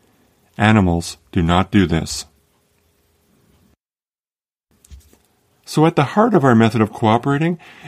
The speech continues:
is a false accusation. The accusation justifies the hostility we are directing towards our victims.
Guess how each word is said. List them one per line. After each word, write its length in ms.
is 120
a 80
false 420
accusation. 840
The 120
accusation 720
justifies 640
the 120
hostility 760
we 200
are 100
directing 560
towards 380
our 160
victims. 580